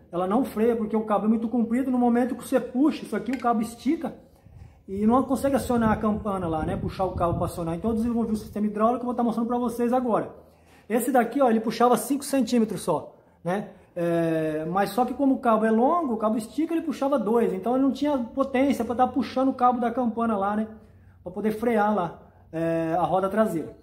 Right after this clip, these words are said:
Então eu desenvolvi um sistema hidráulico, pessoal, que é muito mais inteligente e eficiente,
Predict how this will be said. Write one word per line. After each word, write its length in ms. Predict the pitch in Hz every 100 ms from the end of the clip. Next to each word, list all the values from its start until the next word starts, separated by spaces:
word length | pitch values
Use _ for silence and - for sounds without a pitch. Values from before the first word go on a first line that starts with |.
| _ _
Então 200 | 185 208
eu 80 | 269
desenvolvi 400 | 277 294 302 285
um 40 |
sistema 360 | - 233 285 330
hidráulico, 400 | 302 277 247 214
pessoal, 240 | 202 190
que 100 | 185
é 20 | 208
muito 360 | 202 330 330
mais 240 | 240 233 220
inteligente 580 | 214 214 175 233 269
e 60 | 294
eficiente, 680 | - 277 294 233 285 -